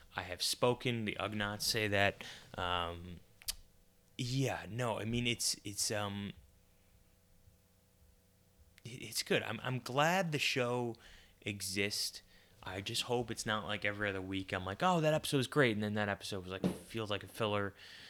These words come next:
and it didn't really feel like there was much there story-wise.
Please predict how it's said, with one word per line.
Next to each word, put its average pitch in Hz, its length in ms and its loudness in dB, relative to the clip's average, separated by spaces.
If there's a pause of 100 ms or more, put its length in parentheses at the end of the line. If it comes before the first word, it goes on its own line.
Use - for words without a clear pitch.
(220)
and 107 140 -12
it 92 80 -10 (160)
didn't 98 300 -4
really 95 140 -8
feel 98 180 -2
like 95 80 -4
there 92 100 -8
was 92 140 -10
much 95 220 -4
there 95 140 0
story-wise. 87 680 0